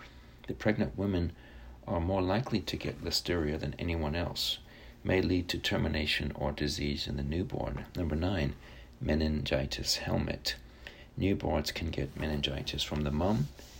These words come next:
can also get it in adults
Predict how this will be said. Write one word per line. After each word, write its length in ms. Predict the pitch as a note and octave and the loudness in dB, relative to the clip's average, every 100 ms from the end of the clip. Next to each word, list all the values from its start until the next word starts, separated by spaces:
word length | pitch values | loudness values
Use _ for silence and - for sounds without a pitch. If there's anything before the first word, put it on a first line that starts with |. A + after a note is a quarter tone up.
| - - - | -16 -16 -6
can 160 | - E2+ | -2 2
also 340 | E2+ E2 - | 2 2 0
get 420 | - D2 C2+ - - | 0 0 0 -2 -2
it 200 | - - | -6 -2
in 200 | D2+ C#2+ | -4 -4
adults 680 | - F2 D#2 C#2+ - - - | 0 0 2 0 -2 -2 -2